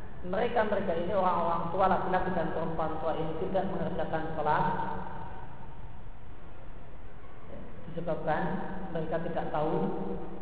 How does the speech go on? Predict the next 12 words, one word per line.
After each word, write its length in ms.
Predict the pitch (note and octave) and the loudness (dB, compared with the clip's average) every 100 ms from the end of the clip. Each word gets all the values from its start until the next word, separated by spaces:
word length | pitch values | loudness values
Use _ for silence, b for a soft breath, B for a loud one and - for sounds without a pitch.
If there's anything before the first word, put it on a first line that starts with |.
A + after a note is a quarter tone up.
| - - | -4 -4
syariat 320 | - - D3 D3+ | -4 -2 -2 -2
sholat. 280 | - F3+ E3+ F3 - - - - - - - - - - - - - - - - - - - - - - - - - - - | -2 0 0 -2 -4 -4 -4 -4 -4 -4 -4 -4 -4 -4 -4 -4 -4 -4 -4 -4 -4 -4 -4 -2 -2 -2 -4 -4 -4 -2 -2
Maka 200 | E3+ E3 | -2 0
ini, 240 | E3 E3+ A3 A3 G#3+ - - - - - - - - - - - | 0 2 4 4 2 0 -2 -4 -4 -4 -4 -4 -4 -4 -4 -4
eh, 100 | - E3+ | -4 -2
dalam 240 | F3 E3 | 2 2
hal 160 | D#3 D#3 A3+ | 2 2 2
ini, 200 | A3 - - - - - - - - - - | 2 0 0 -2 -4 -4 -4 -4 -4 -4 -2
maka 280 | D#3+ D3+ G#3+ G#3 - - - | -2 2 2 2 -2 -4 -4
ucapan 400 | F#3 G3 F3+ E3+ | -2 0 2 2
la 60 | F#3 F#3 | 2 2
ilaha 160 | F3+ | 0